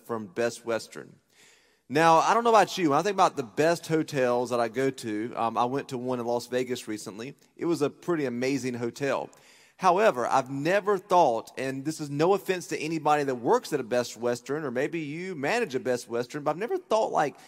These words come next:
as Best Western as being, like, a great hotel to stay at.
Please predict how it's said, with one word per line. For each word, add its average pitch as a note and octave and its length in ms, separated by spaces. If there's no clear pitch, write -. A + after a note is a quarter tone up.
as C3 220
Best D#3+ 440
Western D#3 400
as A#2+ 240
being, C3+ 520
like, A#2+ 240
a A#2+ 120
great A#2+ 640
hotel A#2+ 520
to G#2 100
stay G2+ 340
at. C2 180